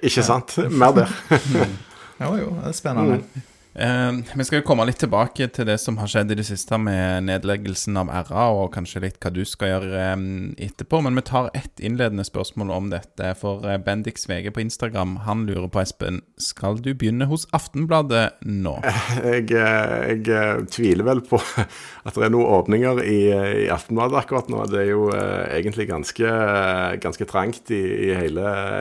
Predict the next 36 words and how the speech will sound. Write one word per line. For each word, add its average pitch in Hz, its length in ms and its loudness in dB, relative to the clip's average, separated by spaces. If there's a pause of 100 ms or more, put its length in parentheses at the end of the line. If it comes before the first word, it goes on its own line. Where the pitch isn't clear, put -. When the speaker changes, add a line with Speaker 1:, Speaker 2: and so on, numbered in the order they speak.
(160)
Speaker 1:
i 92 80 -2
hele 87 180 0
bransjen, 101 540 -4
eh, 98 720 -2
hvor 92 240 -4
de, 92 220 4
eh, 92 180 -2 (640)
eh, 107 240 -8
de 107 100 -4
fleste 92 320 -4
har 95 200 2
vel 92 100 -2 (160)
nærmest 92 320 -4
ansettelsesstopp, - 1400 -6
eh, 104 920 -2
i 101 40 -2
de 95 140 -4
fleste 95 240 -2
konsernene, 120 540 -2 (260)
og 98 380 -4 (340)
Schibsted, - 640 -2
eh, 101 480 0
har 98 160 0
jo 104 80 2
en 104 60 0
del 104 180 2
innsparinger, 117 560 0
så 98 160 -2
jeg, 95 80 -4
jeg 95 240 -4
tror - 140 -6
ikke 101 100 -2
det 107 80 4
er 104 80 -2
noe, 107 240 2
eh, 95 600 -4